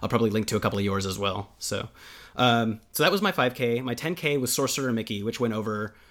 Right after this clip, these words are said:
really, really well. Um, and that was the first day, so that's when I started really recognizing people and talking to people, and I realized some people there are starting to recognize me from previous Run Disney races, and I'm starting to recognize them.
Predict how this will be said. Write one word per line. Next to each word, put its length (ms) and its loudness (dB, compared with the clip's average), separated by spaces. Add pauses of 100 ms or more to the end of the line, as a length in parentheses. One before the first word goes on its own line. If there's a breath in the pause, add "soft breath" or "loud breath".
(200 soft breath)
really, 340 4
really 200 4
well. 400 -6 (260 soft breath)
Um, 420 -2
and 140 2
that 140 4
was 100 0
the 80 0
first 300 -2
day, 240 0
so 460 -2
that's 200 -2
when 140 2
I 60 2
started 520 0 (360)
really 440 4
recognizing 640 0
people 400 -2
and 320 -2 (200)
talking 440 2
to 240 -4
people, 340 -6
and 140 -6
I 40 -2
realized 560 2 (340 loud breath)
some 200 2
people 220 0
there 180 4
are 40 2
starting 260 0
to 40 0
recognize 440 -2
me 180 0
from 160 -4
previous 320 -4
Run 140 -4
Disney 240 0
races, 340 -2
and 180 -4
I'm 120 0
starting 260 0
to 60 0
recognize 400 -4
them. 340 4